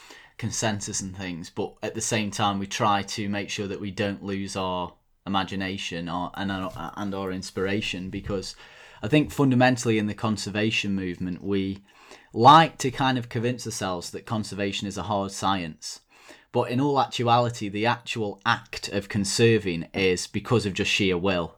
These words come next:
and just wanting to make a better place, or at least,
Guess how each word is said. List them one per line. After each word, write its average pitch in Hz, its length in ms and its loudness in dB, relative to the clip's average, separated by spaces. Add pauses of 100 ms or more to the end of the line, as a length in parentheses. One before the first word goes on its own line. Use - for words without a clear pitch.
and 95 120 2
just 98 140 -2
wanting 98 480 2
to 87 320 0
make 92 260 0
a 92 40 0
better 82 240 0
place, 85 400 -2
or 107 180 0
at 92 100 -2
least, 98 360 -2